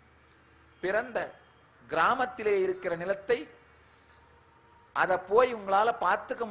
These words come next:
முடியாதனால யாருக்கோ குத்தகை விட்டீர்கள். குத்தகை விட்டவர்கள் அதை வாழ்ந்து கொண்டிருக்கிறார்கள். அதே மாதிரிதான் உங்க மனம்.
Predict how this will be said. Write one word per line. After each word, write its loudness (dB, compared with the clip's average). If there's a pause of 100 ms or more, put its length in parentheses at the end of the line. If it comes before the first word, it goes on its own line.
முடியாதனால 0
யாருக்கோ 2
குத்தகை -2
விட்டீர்கள். -6
குத்தகை -2
விட்டவர்கள் -2
அதை 0
வாழ்ந்து 0
கொண்டிருக்கிறார்கள். -8 (1120)
அதே 2
மாதிரிதான் 0
உங்க -4
மனம். 0